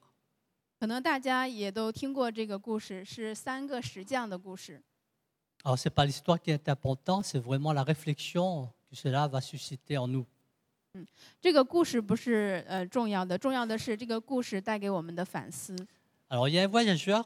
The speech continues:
Speaker 2: qui rencontre trois tailleurs de pierre.
Speaker 1: 有一个旅行的人，他遇到了三个石匠。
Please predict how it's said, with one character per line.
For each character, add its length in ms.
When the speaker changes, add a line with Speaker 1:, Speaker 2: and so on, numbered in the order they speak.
Speaker 2:
qui 120
rencontre 500
trois 240
tailleurs 360
de 100
pierre. 400
Speaker 1:
有 160
一 120
个 120
旅 160
行 220
的 120
人， 280
他 220
遇 160
到 180
了 100
三 320
个 140
石 280
匠。 300